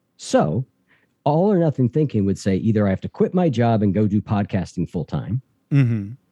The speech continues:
Speaker 1: which is a fool's errand.
Speaker 2: Right.
Speaker 1: Um, or I'm gonna, I have to keep my job, but I just can't do it.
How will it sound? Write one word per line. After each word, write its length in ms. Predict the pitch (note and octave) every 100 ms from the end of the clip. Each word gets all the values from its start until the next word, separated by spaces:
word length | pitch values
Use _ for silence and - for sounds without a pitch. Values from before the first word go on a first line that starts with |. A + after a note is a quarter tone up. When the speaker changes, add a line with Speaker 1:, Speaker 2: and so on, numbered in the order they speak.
| -
Speaker 1:
which 140 | A2 E3+
is 80 |
a 60 | E3
fool's 440 | - D3 C3 G2 E2
errand. 400 | C2 C#2 A#2 - _ C#3
Speaker 2:
Right. 340 | D#3+ - - - _ - -
Speaker 1:
Um, 380 | C#3 C#3 C3 A#2 _ _ -
or 480 | A3 A3+ B2+ E3+ F3 _ _ _ _ _ _ _ _
I'm 260 | C#3 D3 B2+
gonna, 240 | D3+ D3 C3
I 100 | C3+
have 100 | C3+
to 60 | -
keep 160 | D#3+
my 140 | C#3 B2
job, 260 | B2 A#2+
but 80 | G#2+
I 80 | G#2
just 220 | - -
can't 240 | - F2+
do 160 | -
it. 100 | B1